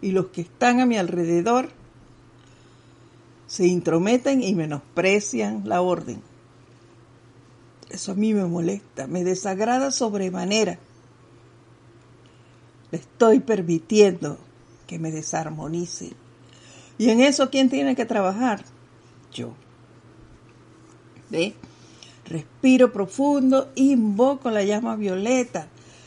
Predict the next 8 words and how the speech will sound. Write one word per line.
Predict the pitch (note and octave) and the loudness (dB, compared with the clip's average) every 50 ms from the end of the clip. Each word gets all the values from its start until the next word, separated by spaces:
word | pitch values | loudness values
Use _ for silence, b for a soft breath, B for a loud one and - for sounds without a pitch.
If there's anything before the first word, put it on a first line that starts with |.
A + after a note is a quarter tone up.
| B B B B | B B B B
Pero | B G3 G#3 G#3 | B -2 -2 2
¿qué | - C4 C4 | 2 2 2
pasa? | B3+ - D4 C#4+ C4 A3+ - G3+ F3+ | 2 2 4 4 4 2 0 -2 -2
Ya | E3+ F3 E3+ | 0 0 0
la | F3 F3+ E3+ - - | 0 -2 -4 -8 -10
chispa | - - - D4+ D#4+ F4+ G4 F#4+ - - - G#3 F#3 | -8 -4 2 4 6 4 4 2 -2 -4 -2 -2 0
de | E3 E3+ | 0 0
desarmonía, | F3 D3 D3 D3 - - C#3 C3 B2 - - F3+ A#2 B2 D3 E3 E3+ D3 B2 - | 2 0 0 -2 -4 -4 -4 -6 -6 -8 -12 -12 -10 -6 -4 -2 -2 -2 -4 -6